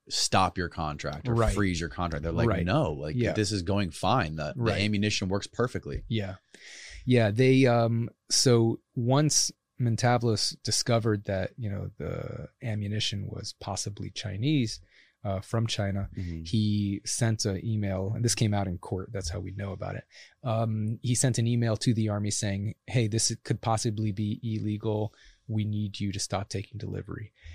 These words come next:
Speaker 2: And the army was like, you know, uh,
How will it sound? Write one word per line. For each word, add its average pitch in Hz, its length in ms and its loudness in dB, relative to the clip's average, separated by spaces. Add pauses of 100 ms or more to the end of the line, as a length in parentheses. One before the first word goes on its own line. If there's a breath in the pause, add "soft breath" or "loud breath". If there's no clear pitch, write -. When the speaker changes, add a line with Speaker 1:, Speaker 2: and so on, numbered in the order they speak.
(220 loud breath)
Speaker 2:
And 107 460 -2
the 98 120 -2
army 110 320 -2
was 101 180 -4
like, 95 260 -6 (240)
you 104 120 -4
know, 101 460 -4
uh, 95 440 -6